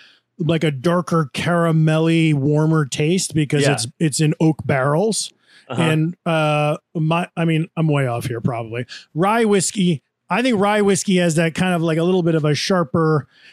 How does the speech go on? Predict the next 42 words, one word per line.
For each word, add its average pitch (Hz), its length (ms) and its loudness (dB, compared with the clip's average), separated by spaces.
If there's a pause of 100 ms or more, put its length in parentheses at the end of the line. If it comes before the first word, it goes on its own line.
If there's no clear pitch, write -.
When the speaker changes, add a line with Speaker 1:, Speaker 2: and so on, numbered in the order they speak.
Speaker 1:
taste 175 360 0
and 165 80 2
is 151 120 0
a 151 60 0
little 165 240 2
bit 151 220 -2
lighter, 160 500 2
maybe 156 240 2
not 151 200 0
barrel 147 340 0
aged 147 240 -2
as 127 120 -2
long. 135 320 -2 (440)
M-, 185 160 2
more 214 180 2
like, 180 300 0
uh, 156 440 0 (720)
that's 180 320 -2
more 185 220 2
like, 160 300 -2 (120)
like 147 220 -2
your 156 220 -2 (160)
Irish 160 640 0
whiskey, 160 420 -2
more 180 220 2
of 165 40 -4
a 165 60 2
step - 360 -4
towards 151 340 0
Scotch - 640 -6
almost. 123 500 -10 (140)
Speaker 2:
It 180 200 -4
seemed, 254 400 -2
yeah, 170 440 -2
that, 135 360 -8
like, 143 320 -4 (640)
Kentucky 202 460 -6
whiskey 202 440 -2
and 123 160 -2
Tennessee 156 440 -6
whiskey, 113 440 -6
which 110 220 -8